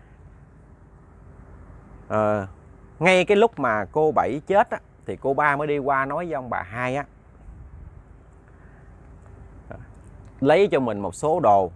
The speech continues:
để cô Ba đi ra ngoài cái mộ của chú Năm và cô Bảy, cô Ba cúng. Còn cái việc mà đi mời thầy Pháp thì thôi đừng có mời nữa. Bây giờ mà mời thầy Pháp về chỉ là hại chết người ta thôi.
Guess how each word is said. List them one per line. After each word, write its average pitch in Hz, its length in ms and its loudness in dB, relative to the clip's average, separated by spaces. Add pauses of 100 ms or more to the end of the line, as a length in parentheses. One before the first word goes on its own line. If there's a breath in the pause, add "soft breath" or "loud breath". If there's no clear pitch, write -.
để 98 320 -2
cô 147 180 2
Ba 143 520 0
đi 151 340 0
ra 156 320 2
ngoài 107 300 -6
cái 151 160 -10
mộ 107 420 -2 (180)
của 95 300 -4
chú 170 180 -4
Năm 147 180 -2 (840)
và 101 240 4
cô 117 120 2
Bảy, 101 280 -2 (680 loud breath)
cô 143 140 2
Ba 135 160 6
cúng. 156 280 0 (840 soft breath)
Còn 123 260 2
cái 180 140 0
việc 131 260 0
mà 120 120 -2
đi 143 180 0
mời 123 240 0
thầy 104 160 -6
Pháp 151 280 0
thì 117 80 -8
thôi 135 260 -4
đừng 107 200 -6
có 123 80 -6
mời 104 260 -6
nữa. 90 280 -6 (500)
Bây 156 260 2
giờ 123 300 2
mà 113 120 -2
mời 110 260 -2
thầy 98 160 -6
Pháp 151 300 -6
về 101 320 0 (120)
chỉ 101 200 -6
là 120 140 -4
hại 92 340 -12
chết 135 320 -10
người 95 100 -12
ta 98 220 -8
thôi. 107 200 -6